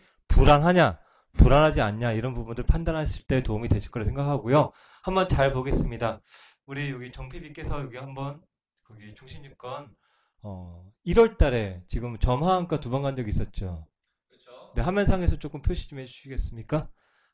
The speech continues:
Speaker 1: 네, 그때 일단 잘 보세요. 그 당시에, 어, 증권 업계에서 특히 대형주들, 중심과 해통, 그들은 이제 신용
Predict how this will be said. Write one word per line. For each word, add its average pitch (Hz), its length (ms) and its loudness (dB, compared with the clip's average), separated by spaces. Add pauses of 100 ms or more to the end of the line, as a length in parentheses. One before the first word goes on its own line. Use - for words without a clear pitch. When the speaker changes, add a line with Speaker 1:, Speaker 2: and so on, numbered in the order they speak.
Speaker 1:
네, 104 360 -10 (560)
그때 185 380 -4
일단 156 440 -6
잘 123 220 -6
보세요. 139 520 -6 (960)
그 175 260 0
당시에, 160 760 -2 (280)
어, 95 500 -14 (140)
증권 175 720 -6 (640)
업계에서 127 1500 6 (220)
특히 185 200 2
대형주들, 120 840 4 (180)
중심과 113 400 -6
해통, 156 520 -6 (440)
그들은 143 420 -4
이제 117 340 -4 (280)
신용 185 720 -4